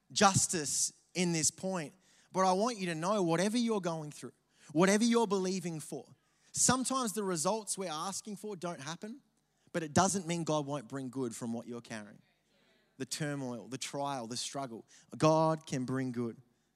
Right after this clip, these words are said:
The second point today, you getting something out of this? Is that we see Jesus in the struggle.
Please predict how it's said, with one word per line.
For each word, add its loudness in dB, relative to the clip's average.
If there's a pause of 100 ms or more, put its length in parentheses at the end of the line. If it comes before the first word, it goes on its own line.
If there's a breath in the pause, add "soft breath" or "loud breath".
(880)
The -4
second 2
point -4
today, -2
you 0
getting -4
something -2
out -4
of -6
this? -6 (1300 soft breath)
Is -6
that 0
we 8
see 6
Jesus 2
in -2
the -4
struggle. -6